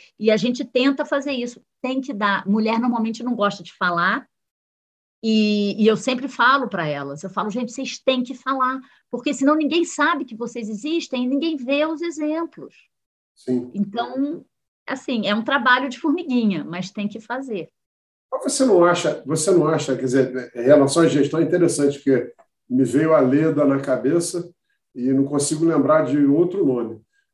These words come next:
Speaker 2: é, com grande sucesso, né, em gestão, é, específica. É, por sinal, o sucesso da Leda, né, nos Estados Unidos, com o hedge fund, é um sucesso, assim, absurdo. Mas é um caso muito extremo. Mas eu vejo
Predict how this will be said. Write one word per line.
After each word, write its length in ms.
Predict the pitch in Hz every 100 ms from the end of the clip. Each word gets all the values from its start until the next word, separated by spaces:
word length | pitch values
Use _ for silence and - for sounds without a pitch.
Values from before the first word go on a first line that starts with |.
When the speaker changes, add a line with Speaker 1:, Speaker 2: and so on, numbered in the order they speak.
| -
Speaker 2:
é, 720 | 131 127 123 123 120 110 - -
com 260 | _ 139 143
grande 340 | 135 170 170
sucesso, 720 | - - 131 139 123 - -
né, 160 | 117 127
em 160 | 139 139
gestão, 720 | 151 - - 151 165 170 - _ _ _
é, 380 | 127 123 120 -
específica. 840 | - - 156 - 135 - - - - _ _ _ -
É, 200 | 92 - _ _ _
por 100 | 123
sinal, 300 | - 135 127
o 20 |
sucesso 420 | - 123 139 123
da 120 | 127 127
Leda, 340 | 131 139 120
né, 220 | 123 131
nos 240 | 120 151 127
Estados 320 | 139 135 120
Unidos, 420 | 113 139 135 -
com 200 | - 147
o 80 | 127
hedge 220 | 139 135
fund, 400 | - 147 123 - - _
é 80 | -
um 60 | 131
sucesso, 560 | 131 117 135 143 -
assim, 400 | 139 - 127 107 -
absurdo. 580 | 139 - 139 123 92 - _ _ -
Mas 240 | 113 127 147
é 40 |
um 100 | 156
caso 320 | 151 160 139
muito 200 | 156 185
extremo. 460 | - 143 131 - - _ _ _
Mas 300 | 123 143 165
eu 140 | 202 196
vejo 500 | 131 185 220 165